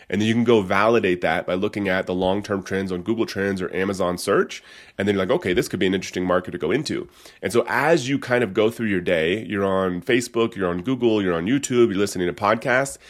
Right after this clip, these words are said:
take note of what products you continually see advertised. Because those ones that are continually advertised, the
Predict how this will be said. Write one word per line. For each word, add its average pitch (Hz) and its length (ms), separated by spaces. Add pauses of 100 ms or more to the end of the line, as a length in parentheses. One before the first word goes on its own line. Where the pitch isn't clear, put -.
(320)
take 160 340
note 117 340
of 90 140
what 120 180
products 107 420
you 104 40
continually 117 680
see 101 220
advertised. 87 720 (400)
Because 107 220
those 107 140
ones 143 200
that 139 100
are 117 40
continually 113 640
advertised, 127 720 (300)
the 117 120